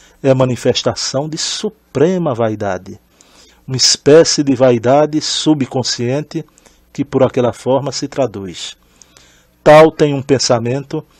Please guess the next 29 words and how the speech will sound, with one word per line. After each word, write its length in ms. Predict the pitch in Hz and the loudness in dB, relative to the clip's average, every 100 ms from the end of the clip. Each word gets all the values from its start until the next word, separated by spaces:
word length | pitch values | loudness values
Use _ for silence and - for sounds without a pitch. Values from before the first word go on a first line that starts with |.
| _ - _ _ | _ -20 _ _
e 100 | 151 | 0
uma 180 | 180 156 | 4 4
vez 380 | 110 196 - - | 6 6 6 0
que 100 | 196 | -4
o 60 | |
perfilhou, 1000 | - - 165 147 - 127 113 135 165 139 _ _ _ - | -4 2 4 4 -2 -4 0 2 0 -2 _ _ _ -10
não 200 | 120 139 | -8 -8
pode 460 | _ 117 127 143 | _ -2 0 0
estar 220 | 117 - 104 | -4 -4 -6
errado. 440 | 80 80 69 - _ _ - - _ - | -8 -16 -18 -20 _ _ -20 -20 _ -2
Ele 200 | 143 196 | 2 4
não 160 | 214 175 | 4 0
pode 460 | - 135 180 180 | 0 6 6 6
errar, 440 | 165 143 165 165 - _ _ _ _ _ _ | 4 6 6 4 -4 _ _ _ _ _ _
e 120 | 135 143 | 4 4
assim 440 | - - 160 170 - _ - | 4 0 -2 -4 -8 _ -4
tudo 360 | 185 247 190 | -2 0 0
em 80 | 180 | -2
que 160 | - 143 | 0 0
opina 580 | 123 - 131 180 185 170 | 0 -2 -6 -4 -2 -2
leva 260 | 156 127 | -2 -4
o 60 | 117 | -8
cunho 400 | - 139 165 139 | -8 -8 -4 -2
da 100 | 131 | 0
verdade 720 | 120 107 107 127 147 143 147 _ _ _ _ - | 0 -4 0 0 0 -4 -8 _ _ _ _ -4
absoluta. 1120 | 110 123 - - 123 113 110 - - 107 92 _ _ - - - _ | -4 -4 -2 -2 -2 -4 -6 -8 -8 -8 -8 _ _ -20 -20 -20 _
E 100 | 156 | 2
não 100 | 175 | 6
admite, 720 | 214 196 202 175 202 - - | 6 4 2 2 0 -2 -12